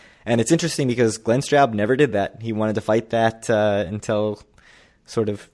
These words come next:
his dying day, if you will, and, and never actually made the application. So it's interesting that in one aspect, at the very least,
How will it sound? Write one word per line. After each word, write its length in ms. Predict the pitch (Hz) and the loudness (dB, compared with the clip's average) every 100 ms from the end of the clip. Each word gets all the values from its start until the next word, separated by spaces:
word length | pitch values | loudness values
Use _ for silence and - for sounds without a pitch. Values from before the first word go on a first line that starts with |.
| - | -8
his 140 | 110 | -2
dying 260 | 113 113 107 | 0 0 0
day, 300 | 104 107 127 | 0 0 -2
if 160 | - | -8
you 120 | 113 104 | -4 0
will, 200 | 123 139 | 0 0
and, 380 | 110 107 101 - | -2 -2 -6 -10
and 240 | - 110 104 | -6 -4 0
never 300 | 113 123 117 | 2 6 6
actually 280 | 113 - | 4 0
made 220 | 110 110 104 | -2 0 0
the 120 | 104 | 0
application. 600 | 101 104 107 101 92 90 | 0 0 -2 -2 -6 -8
So 200 | - 98 | -2 -2
it's 160 | 95 - | -2 -6
interesting 520 | 123 123 - 113 107 | -6 -6 -2 -2 0
that 200 | 101 - - - - _ _ _ _ _ - | -2 -4 -16 -20 -20 _ _ _ _ _ 0
in 180 | 135 120 | 2 4
one 200 | 143 131 | 4 4
aspect, 440 | 120 - 117 - | 0 2 0 0
at 60 | 107 | -2
the 60 | |
very 240 | 107 113 107 | 2 4 4
least, 580 | 101 98 95 - - | 0 -2 -4 -8 -12